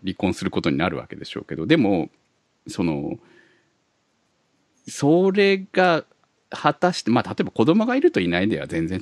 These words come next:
違うとは思うんですけど、まあ、いなかったらもうとっとと離婚してりゃいいと思うんですけど。<laughs>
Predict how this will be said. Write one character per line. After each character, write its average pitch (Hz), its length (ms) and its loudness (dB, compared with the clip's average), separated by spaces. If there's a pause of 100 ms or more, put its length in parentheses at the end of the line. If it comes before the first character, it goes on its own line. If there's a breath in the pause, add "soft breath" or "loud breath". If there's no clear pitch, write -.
違 92 60 2
う 80 120 0
と - 80 -4
は - 60 -8
思 69 140 -6
う 65 40 -6
ん 57 40 -8
で - 60 -12
す - 60 -16
け - 60 -10
ど、 107 80 0
ま 208 40 6
あ、 - 20 6
い 104 80 2
な 330 140 6
か - 140 -12
っ - 40 -20
た 262 100 2
ら 180 60 -2
も 98 140 0
う - 20 -12
と 113 120 -2
っ - 20 -2
と - 100 -8
と 85 80 0
離 78 120 -6
婚 - 160 0
し - 180 4
て - 160 2
り 92 40 0
ゃ - 0 -
い 104 40 2
い - 80 -2
と 113 120 2
思 92 200 -2
う 113 100 6
ん 101 60 2
で - 40 -14
す - 100 -20
け - 100 -16
ど。 - 300 -8
<laughs> - 60 -6